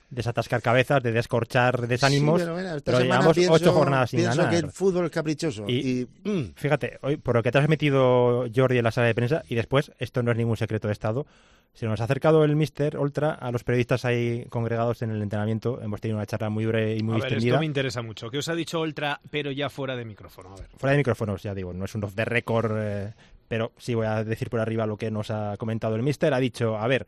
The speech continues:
Speaker 1: sabemos que la situación es complicada, no somos ciegos, esto lo he dicho con otras palabras, pero lo que necesitamos es un ambiente positivo. En Las Palmas se hizo un buen partido, en líneas generales,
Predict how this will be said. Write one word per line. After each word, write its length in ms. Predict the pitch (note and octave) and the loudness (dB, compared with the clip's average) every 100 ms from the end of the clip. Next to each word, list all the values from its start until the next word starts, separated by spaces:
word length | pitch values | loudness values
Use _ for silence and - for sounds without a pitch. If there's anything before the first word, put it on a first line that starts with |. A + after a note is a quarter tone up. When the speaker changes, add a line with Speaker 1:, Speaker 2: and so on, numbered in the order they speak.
| - _ _ _ - | -10 _ _ _ -18
Speaker 1:
sabemos 360 | G2 F#2 G2+ | -14 -10 -8
que 60 | G#2+ | -8
la 60 | G2+ | -8
situación 280 | G#2 A2 | -6 -6
es 80 | G#2 | -4
complicada, 520 | A#2 B2+ C3+ D3 F3 C3 | -2 2 4 4 4 -2
no 340 | A2+ A2 G#2+ | -6 -4 -6
somos 340 | A#2+ G#2+ A2 | -6 -6 -6
ciegos, 540 | - C#3+ D3 G#3+ - - A#2 | 0 2 4 2 -2 -18 -20
esto 200 | - G2 | -16 -14
lo 80 | F#2+ | -12
he 20 | |
dicho 160 | F#2+ G2+ | -12 -10
con 120 | G2 | -8
otras 160 | A#2 | -6
palabras, 440 | B2+ B2+ C3+ E3 - - | -2 0 2 0 -2 2
pero 320 | D#3 G3 C4 _ _ _ _ _ _ _ _ - | 4 4 0 _ _ _ _ _ _ _ _ -8
lo 100 | A2+ | -6
que 60 | A2 | -4
necesitamos 460 | G2+ G#2 C3 B2 | -4 -2 -2 0
es 180 | D3 - | -2 -4
un 160 | B2 B2 | -6 -2
ambiente 340 | A2 B2 C3 | -2 -2 -2
positivo. 580 | - A2+ G#2 - F#2 - _ _ _ _ _ _ | -2 -4 -6 -8 -10 -14 _ _ _ _ _ _
En 120 | - A2+ | -6 -4
Las 100 | - | 0
Palmas 480 | E3 B2 F2 - _ _ | 2 2 -4 -10 _ _
se 200 | - A2 | -14 -8
hizo 140 | A2+ A2+ | -4 -2
un 80 | G#2+ | -2
buen 160 | G#2 | -2
partido, 360 | A2 A2+ C#3+ F3+ | -2 2 4 4
en 60 | |
líneas 220 | B2+ A#2 - | 4 0 0
generales, 520 | A#2 B2 B2 A#2+ | 0 2 2 0